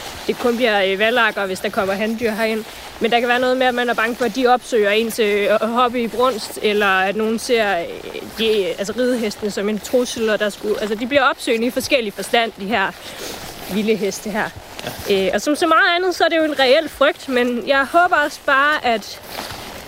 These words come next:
vi kan prøve, øh, at, at huske at se lidt på alle de muligheder, der også kommer.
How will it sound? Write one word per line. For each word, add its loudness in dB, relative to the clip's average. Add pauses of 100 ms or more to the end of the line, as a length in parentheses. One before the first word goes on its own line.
(460)
vi 0
kan 2
prøve, 4
øh, 0
at, -8
at 6
huske 0
at 0
se 0
lidt 2
på 0
alle 2
de -2
muligheder, 2
der -4
også -4
kommer. -4